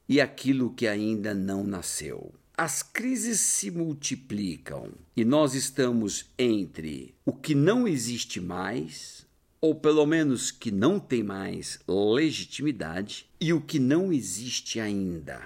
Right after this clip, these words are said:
O novo ainda não nasceu e o velho ainda não morreu. E se já morreu, o velho ainda não foi enterrado.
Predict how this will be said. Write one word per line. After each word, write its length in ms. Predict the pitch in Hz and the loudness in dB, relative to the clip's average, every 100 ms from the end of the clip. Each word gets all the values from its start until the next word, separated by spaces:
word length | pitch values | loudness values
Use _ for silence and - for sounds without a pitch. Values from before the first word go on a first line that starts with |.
| - | -8
O 100 | - | -2
novo 640 | 123 113 147 214 233 196 202 | 0 4 6 6 4 -2 0
ainda 420 | 170 160 190 175 | 2 2 0 0
não 200 | 165 160 | 0 0
nasceu 720 | 151 131 - - 82 73 50 - - | 0 -2 -4 -6 -6 -8 -10 -14 -4
e 120 | 151 | 0
o 80 | 165 | 2
velho 760 | 92 - 139 170 175 170 185 - _ | 0 4 4 6 0 -2 -6 -10 _
ainda 640 | 135 120 117 135 135 139 | -2 0 2 2 0 0
não 260 | 120 110 113 | 0 0 0
morreu. 680 | 110 107 80 82 76 50 - _ | 0 -2 -4 -8 -8 -10 -16 _
E 100 | 151 | 0
se 200 | 143 - | 2 2
já 220 | 139 135 135 | 0 2 2
morreu, 640 | 127 90 95 107 127 123 - _ | 2 0 2 2 2 -2 -10 _
o 140 | 123 | 0
velho 560 | 90 101 107 113 113 120 - | 2 4 4 4 0 -4 -4
ainda 500 | 113 104 98 101 104 | -2 0 0 0 0
não 180 | 107 101 | 0 -2
foi 380 | 87 82 82 87 | -6 -8 -6 -4
enterrado. 920 | 87 - 90 - 73 - 50 53 | -4 -4 -4 -4 -8 -10 -12 -12